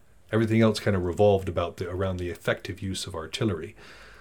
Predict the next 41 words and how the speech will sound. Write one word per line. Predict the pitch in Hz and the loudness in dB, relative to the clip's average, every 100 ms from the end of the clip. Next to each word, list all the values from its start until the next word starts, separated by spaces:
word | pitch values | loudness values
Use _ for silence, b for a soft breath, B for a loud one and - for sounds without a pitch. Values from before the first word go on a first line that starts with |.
| B - | B 0
Uh, | 120 113 | 2 2
at | 120 | 2
different | 127 139 127 | 0 0 -2
times | 139 143 | 0 0
has | 147 139 | 0 0
been | 147 160 | 0 2
different, | 185 - - - - - - - - - | 0 -4 -12 -18 -20 -20 -20 -20 -20 -6
as | 117 | -4
you | 120 | -4
talked | - - | -10 -14
about. | - 85 | -10 -4
Sometimes | - 117 113 113 | 0 0 0 -2
cavalry | - 123 127 117 101 | -2 -2 2 2 2
is | 95 | 0
more | 101 92 | 0 0
important | 87 - 92 95 92 - | -2 -2 -2 -4 -4 -4
if | 104 | -2
your | 107 104 - | 2 2 2
army | 107 104 101 139 - b b b b b | 2 4 2 0 -4 b b b b b
or | 98 | 0
your | 98 101 98 | 4 4 4
unit | 95 104 117 87 104 | 2 2 2 0 -4
depends | 104 113 98 95 | -4 0 0 0
on | 92 90 | -2 -2
fast | - 85 82 - | -4 -6 -4 0
motion. | 156 - 104 | 0 0 -6
If | - | -8
you're | 90 | -10
a | 82 | -8
high | 104 | -4
mobility, | 101 90 98 92 90 87 - - - - - - - | -4 -2 -4 -2 -4 -6 -10 -20 -20 -20 -20 -20 -14
uh, | 85 | -14
force, | - - 196 101 101 - B B - | -4 4 4 4 -2 -8 B B -6
then | 110 | -4
cavalry | 151 151 127 | 0 2 2
is | 117 | 2
actually | 107 - | 0 -2
gonna | 104 98 | -2 -2
be | 92 | -4
more | 87 80 | -8 -10
important. | 78 - 87 - - | -12 -12 -12 -12 -18